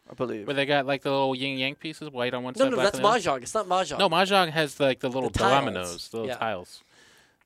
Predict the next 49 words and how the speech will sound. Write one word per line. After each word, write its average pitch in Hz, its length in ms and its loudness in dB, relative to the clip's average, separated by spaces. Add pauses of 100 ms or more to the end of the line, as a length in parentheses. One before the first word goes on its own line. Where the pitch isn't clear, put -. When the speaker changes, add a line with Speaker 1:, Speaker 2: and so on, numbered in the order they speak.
(140)
Speaker 2:
I, - 40 -12
Speaker 3:
With 117 120 -12
little, 139 260 -4
Speaker 2:
I 110 120 -14
think - 180 -12
you're - 80 -10
talking 180 140 -4
Speaker 3:
it's - 100 -4
Speaker 2:
about 165 120 -6
Speaker 3:
Mei, 185 200 4
Speaker 2:
Go. 175 160 0
Speaker 3:
Mi, 180 260 -4 (140)
Mei 170 260 -2
Wei 165 340 -4
or 113 100 -12
something 120 400 -14
like 113 160 -16
that. 131 160 -8
There's 156 160 -2
a 180 180 4
Gazette 175 360 2
Speaker 1:
Mm-hmm. 165 80 -2
Speaker 3:
article 143 340 -2
that 127 140 -10
talks 139 280 -4
about 131 160 -2
the 131 80 -10
difference 120 280 -8
between 120 260 -14 (440)
a 147 220 2
way 147 220 2
of 135 80 -2
thinking 139 260 -6
about 127 260 -4
things 131 240 -4
in 117 60 -18
terms 120 200 -10
of 113 100 -14
Speaker 1:
Mm-hmm. - 120 -10
Speaker 3:
chess - 440 -4 (440)
versus 131 240 -4
thinking 131 360 -8
about 120 320 -6 (260)
this 120 220 -12 (240)
Chinese 120 760 -10 (680)
game. 123 380 -6 (100)
Speaker 2:
<laughs> - 0 - (560)
Speaker 3:
Um, 117 500 -4 (260)
Speaker 2:
I 151 140 2